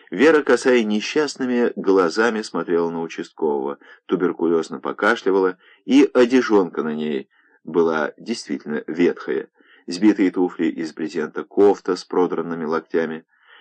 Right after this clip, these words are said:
ветхая юбчонка. «Ничего мне не надо, ничего не надо, окромя правды матушки». Пошарив в складках замызганной кофты, Вера Косая протянула участковому записку, в четверо сложенную бумажку.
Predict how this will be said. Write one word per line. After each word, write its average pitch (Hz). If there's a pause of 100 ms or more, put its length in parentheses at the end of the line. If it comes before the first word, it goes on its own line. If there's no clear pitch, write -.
(120)
ветхая 117
юбчонка. 95 (440)
«Ничего 110
мне 107
не 95
надо, 95
ничего 113
не 110
надо, 110
окромя 82
правды 76
матушки». - (960)
Пошарив 151
в -
складках 113
замызганной 85
кофты, 107 (540)
Вера 156
Косая 139
протянула 110
участковому 92
записку, 82
в -
четверо 104
сложенную 76
бумажку. 71